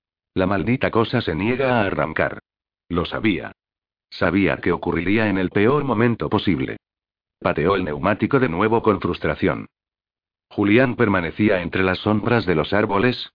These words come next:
tambaleándose ligeramente, con los ojos fijos en la esbelta figura de Desari. Era toda gracia, como agua en movimiento, su pelo de ébano caía en cascada a su alrededor como olas de seda.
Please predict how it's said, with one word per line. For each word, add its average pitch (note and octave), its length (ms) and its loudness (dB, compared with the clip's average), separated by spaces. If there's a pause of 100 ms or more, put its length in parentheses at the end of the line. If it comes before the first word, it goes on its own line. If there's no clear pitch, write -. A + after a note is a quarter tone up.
tambaleándose F#2+ 800 0
ligeramente, G#2+ 800 0 (100)
con F#2 220 0
los D#2+ 180 -2
ojos A2+ 320 0
fijos C3+ 320 -2
en F2+ 120 0
la E2 120 0
esbelta F2 400 -2
figura F2 340 2
de F#2 120 -2
Desari. B1+ 420 -6 (500)
Era F#2+ 260 2
toda G2+ 260 2
gracia, G#2+ 440 2 (120)
como F#2+ 280 2
agua F#2+ 300 0
en C#2+ 160 -6
movimiento, E2+ 800 0
su G#2 220 -2
pelo F#2+ 280 2
de D#2+ 180 2
ébano G#2+ 320 0
caía F#2+ 360 2
en E2 120 0
cascada G#2+ 540 0
a F2+ 40 -2
su F2 160 0
alrededor E2 640 0
como F2 220 0
olas A#2 260 0
de E2+ 80 -2
seda. C2+ 300 -4